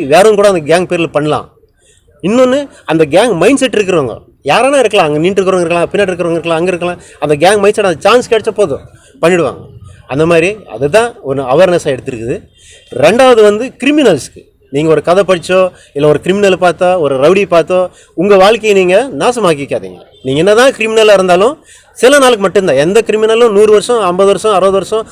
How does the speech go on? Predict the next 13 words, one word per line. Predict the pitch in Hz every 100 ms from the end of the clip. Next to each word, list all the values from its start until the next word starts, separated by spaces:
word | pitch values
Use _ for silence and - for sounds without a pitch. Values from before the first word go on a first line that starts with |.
| - 160
முப்பது | 185 190
வருஷம், | 175 196
நாற்பது | 156 185 180
வருஷம் | 180 214 185
ஹிஸ்டரி | 165 233 190
கிரியேட் | 202 170
பண்ணது | 185 165 160
கிடையாது. | 165 135 - - - 123
எல்லா | 170 202 208
கிரிமினல்ஸோட | 180 196 196 175 175 165
ஆயுசு | 185 190 165 147
ரொம்ப | 214 196
கம்மி. | 170 175 123